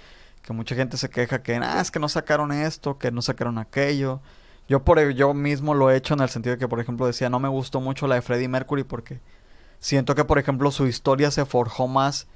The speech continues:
en una etapa de su vida que no fue tan mostrada, güey. Como que acá fue mostrada más bien ya el,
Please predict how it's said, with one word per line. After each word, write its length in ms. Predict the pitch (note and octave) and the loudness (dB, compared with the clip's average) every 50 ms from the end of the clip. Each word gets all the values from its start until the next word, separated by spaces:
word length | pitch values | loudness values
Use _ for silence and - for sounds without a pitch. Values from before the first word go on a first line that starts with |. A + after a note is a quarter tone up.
| - - - - - - - | -20 -20 -20 -20 -20 -18 -8
en 140 | - B2 A#2 | -6 -4 -2
una 140 | A#2+ B2+ C3+ C#3 | -2 0 -2 0
etapa 340 | C3+ C#3+ C3+ C3 - C#3+ C3+ | 2 2 2 4 4 4 4
de 60 | C3 | 4
su 140 | - - B2 | 2 -2 0
vida 240 | A#2+ B2 A#2+ C3+ C3 | 0 2 2 2 0
que 100 | - B2 | 0 -4
no 100 | A#2+ B2 | -4 -2
fue 160 | - C#3 C3+ C3 | 2 0 0 4
tan 240 | - C3+ C3 C3 | 2 2 2 2
mostrada, 680 | C3 B2 A#2+ A2+ - - - C3 A#2+ A#2+ B2+ C3 C#3+ D3 | -2 -4 -4 -4 -6 -4 -2 2 4 4 4 6 4 4
güey. 180 | D3+ D#3 D#3+ E3+ | 2 0 -2 -4
Como 240 | - - C3 A#2+ A#2 | -4 -4 -6 -6 -4
que 80 | - A#2+ | -6 -8
acá 180 | - - A#2 | -2 -2 -4
fue 160 | A#2 - C#3 B2+ | 0 0 0 0
mostrada 500 | B2+ C3 B2+ - - C3 B2 B2 B2+ B2+ | 0 -2 -4 -2 0 2 2 4 2 2
más 160 | C3+ C3 B2+ | 0 0 0
bien 180 | A#2+ C3 B2+ B2 | 0 -2 -2 0
ya 200 | A#2+ B2 B2 B2 | 2 4 4 4
el, 200 | B2+ C3 B2 | 2 0 -2